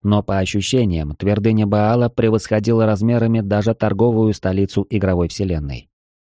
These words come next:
«Охренеть!» кратко сформулировал я первое впечатление. «Разлом —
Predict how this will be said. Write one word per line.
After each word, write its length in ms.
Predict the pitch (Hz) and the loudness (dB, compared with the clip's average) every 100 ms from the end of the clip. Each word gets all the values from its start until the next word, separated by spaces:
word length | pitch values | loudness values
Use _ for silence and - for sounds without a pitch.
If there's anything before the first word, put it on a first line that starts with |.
| _ _ _ | _ _ _
«Охренеть!» 2000 | 107 143 160 143 - 123 120 135 135 135 117 104 101 98 95 92 90 87 - - _ _ _ _ _ _ - | 0 2 2 -2 -2 0 2 4 4 4 4 4 4 2 2 0 0 -4 -10 -18 _ _ _ _ _ _ -4
кратко 420 | - 110 - 107 | 0 0 0 -4
сформулировал 760 | - 107 107 104 101 98 95 | 0 0 2 2 2 2 2
я 220 | 95 110 120 | 2 0 0
первое 420 | 107 101 95 92 | 0 0 0 0
впечатление. 760 | - 90 90 90 80 71 67 - _ _ _ _ - | -2 -4 -4 -4 -4 -6 -10 -14 _ _ _ _ -4
«Разлом — 920 | 110 127 107 113 117 131 165 180 180 | 0 0 0 0 2 2 0 0 -2